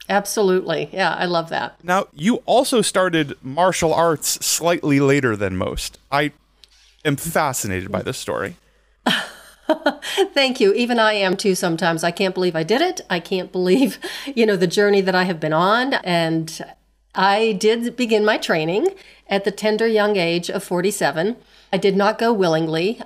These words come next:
Speaker 1: I am a ballet dancer. I have been dancing now. Oh my gosh. Well, I started that late in life too. I started dancing when I was twenty,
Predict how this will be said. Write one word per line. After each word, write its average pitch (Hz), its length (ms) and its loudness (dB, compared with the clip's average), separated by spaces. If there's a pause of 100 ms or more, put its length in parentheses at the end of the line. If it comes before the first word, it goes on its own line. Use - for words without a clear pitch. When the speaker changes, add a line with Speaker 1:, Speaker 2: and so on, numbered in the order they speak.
Speaker 1:
I 180 220 0
am 180 360 0
a 185 80 -4
ballet 190 400 4
dancer. 170 680 -2 (100)
I 180 180 0
have 165 380 -4 (140)
been 180 160 0
dancing 180 580 0
now. 165 300 0
Oh 190 100 -2
my 180 120 -2
gosh. 165 260 -2
Well, 190 80 2
I 214 80 2
started 208 380 -2
that 185 200 0
late 165 180 -2
in 165 80 -4
life 143 280 -4
too. 170 180 -6
I 151 60 -6
started 165 340 -6
dancing 160 380 -6
when 156 80 -6
I 147 80 -6
was 147 160 -14
twenty, 160 420 -4